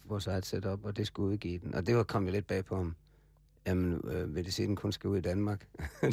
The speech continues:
<laughs> Det ved jeg ikke, så det må vi se, hvordan. Øhm, og så, øhm,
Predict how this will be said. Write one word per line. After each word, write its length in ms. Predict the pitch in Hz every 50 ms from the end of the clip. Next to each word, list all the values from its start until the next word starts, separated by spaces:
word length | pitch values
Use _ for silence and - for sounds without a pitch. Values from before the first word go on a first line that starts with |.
| - - -
<laughs> 640 | - - - 180 131 - - 175 - - 185 156
Det 100 | - 196
ved 120 | - 156 151
jeg 140 | 110 92 -
ikke, 140 | 101 101 -
så 240 | - 92 95 98 - 90
det 140 | - 110 117
må 160 | 127 127 127
vi 80 | 113 104
se, 200 | 92 98 131 135
hvordan. 340 | 123 - 131 95 98 107 123 127 - - - - - - - - - 107
Øhm, 480 | 104 101 98 95 98 101 101 - - -
og 140 | - 113 101
så, 180 | - - 139
øhm, 600 | 147 143 139 131 117 101 98 98 98 98 104 117